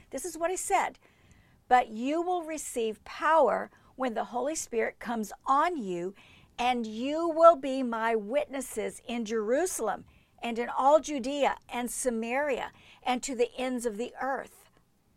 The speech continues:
Jesus' followers were prepared and launched to be disciple makers. This multiplication of disciple makers has continued through two thousand years to the one who shared the good news with you.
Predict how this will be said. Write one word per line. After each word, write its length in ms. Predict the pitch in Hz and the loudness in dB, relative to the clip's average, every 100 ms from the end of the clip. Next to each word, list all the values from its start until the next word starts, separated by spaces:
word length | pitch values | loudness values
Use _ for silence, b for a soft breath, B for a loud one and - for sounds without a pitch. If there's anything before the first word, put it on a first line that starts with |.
| _ _ _ _ | _ _ _ _
Jesus' 520 | 262 294 302 330 - | -6 -6 -6 -6 -4
followers 640 | - 233 214 190 190 185 | 2 4 2 0 -6 -8
were 220 | 185 208 | -2 -2
prepared 680 | 196 208 180 - 247 262 269 - | -2 -8 -10 -2 2 2 0 -6
and 220 | 220 202 | -8 -4
launched 400 | 208 180 - - | -2 -2 -4 -8
to 80 | 202 | -6
be 140 | 196 | -6
disciple 440 | 185 196 202 190 185 | -6 -6 -4 -4 -4
makers. 440 | 165 - - - b b b _ _ | -8 -10 -14 -18 b b b _ _
This 220 | 269 269 | 2 2
multiplication 960 | 254 277 302 330 202 - 269 202 220 208 - | 2 0 0 -4 -6 -4 -6 -4 -6 -8 -8
of 100 | 180 | -10
disciple 460 | 196 - 214 269 | -8 -2 0 0
makers 400 | 220 185 196 190 B B B | -2 -6 -8 -12 B B B
has 220 | 254 - | -4 -2
continued 720 | 262 247 - 330 330 208 - | -6 -8 -6 -6 -4 -8 -12
through 260 | - 220 196 | -8 -6 -6
two 280 | - 320 | -6 -8
thousand 460 | 320 294 294 302 277 | -2 0 0 -2 -4
years 420 | 233 196 - - b b - | -4 -4 -6 -10 b b -12
to 100 | 214 | -2
the 120 | 214 | -2
one 280 | 208 233 254 | 0 -4 -4
who 120 | 226 | -10
shared 400 | - 220 208 202 | -8 -4 -4 -2
the 80 | 196 | -2
good 240 | 226 226 | 0 0
news 360 | 190 175 165 165 | -2 -6 -8 -10
with 280 | 175 - | -12 -12
you. 280 | 180 175 - | -10 -10 -10